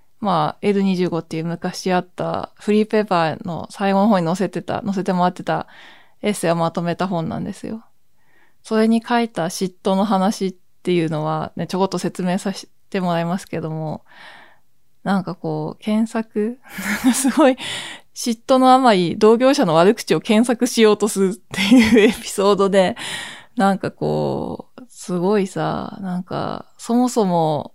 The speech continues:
年末になるとベストなんとか本は-、なんとか本発表みたいな機会が重なって、なんとか賞の発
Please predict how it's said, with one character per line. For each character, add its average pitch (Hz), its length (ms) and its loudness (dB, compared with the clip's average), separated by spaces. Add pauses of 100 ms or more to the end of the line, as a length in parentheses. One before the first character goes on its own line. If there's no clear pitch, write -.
(100)
年 196 380 0
末 214 140 0
に 220 60 4
な 226 100 6
る 202 120 4
と 156 400 -2
ベ 185 120 -2
ス - 80 -8
ト 208 100 2
な 196 160 4
ん 202 40 0
と 220 100 -4
か 202 120 2
本 202 200 6
は-、 - 260 -4 (160)
な 196 300 0
ん 208 80 0
と - 140 -6
か 185 180 0
本 180 240 2
発 - 260 -2 (140)
表 185 120 4
み 185 100 0
た 143 120 2
い 139 60 2
な 139 120 0
機 - 140 -12
会 180 260 0
が - 20 -10
重 - 340 -4
な 180 140 0
っ - 60 -16
て、 175 140 -2
な 156 160 0
ん 147 40 -4
と - 100 -8
か 190 100 -4
賞 - 160 -6
の 226 60 -6
発 - 240 -8